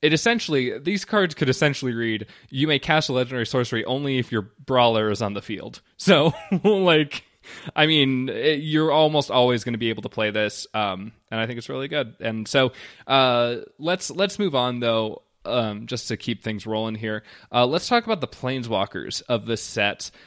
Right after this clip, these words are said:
Um, they are, of course, potential brawlers, because that's how the Brawl format works. Um, but there are five of them, and I think we're only gonna talk about four of them, 'cause we don't really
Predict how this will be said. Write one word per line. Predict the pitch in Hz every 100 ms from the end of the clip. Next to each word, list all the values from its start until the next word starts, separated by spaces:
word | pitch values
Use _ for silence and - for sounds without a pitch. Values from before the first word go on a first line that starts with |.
| -
Um, | 117 113 107 104 101 - _ _ _ _
they | - 127 127 147
are, | 147 143 165
of | 160
course, | - 123 -
potential | 120 120 107
brawlers, | 117 107 95 104 147 -
because | - 113 110 104 -
that's | 101 104
how | 101
the | 101
Brawl | 113 127
format | 165 117 104 104
works. | 151 - - - - _
Um, | 131 131 123 120
but | 120 143
there | 151
are | 131
five | - 190 214
of | 220 208
them, | 220 208
and | - 143
I | 147
think | 208 202
we're | 175
only | 156 165
gonna | 147
talk | - 147
about | 104 -
four | - 127 139 170
of | 170
them, | 170 160
'cause | 120 107
we | 120
don't | 123
really | 117 113 107